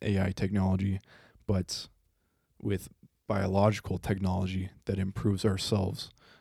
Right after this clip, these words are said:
So we improve our own bodily functions and we improve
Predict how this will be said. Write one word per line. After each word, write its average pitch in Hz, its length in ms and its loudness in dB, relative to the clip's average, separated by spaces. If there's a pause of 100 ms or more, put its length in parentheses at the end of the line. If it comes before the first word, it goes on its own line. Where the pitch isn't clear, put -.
So - 180 -2
we 95 340 0
improve 107 580 2 (100)
our 110 180 4
own 107 360 6 (500)
bodily 98 380 2
functions 101 680 -6 (600)
and 104 120 -2
we 104 120 2
improve 98 520 -2